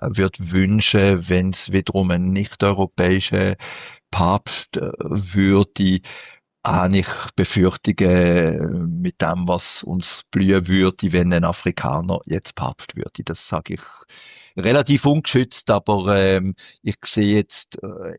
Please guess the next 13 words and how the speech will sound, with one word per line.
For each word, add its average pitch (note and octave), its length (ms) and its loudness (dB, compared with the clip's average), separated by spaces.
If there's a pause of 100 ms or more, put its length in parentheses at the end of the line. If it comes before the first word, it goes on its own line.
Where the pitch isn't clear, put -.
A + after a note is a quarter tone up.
eher C3 640 6
im A2+ 180 2
asiatischen G#2 760 2
Raum G2+ 640 0
Personen, G2+ 600 2
wo F#2+ 80 2
ich G2 220 -2
glaube, F#2+ 500 0
dass - 360 -2
sie F#2 600 0
für - 220 -2
die - 120 -12
Kirche G2 800 0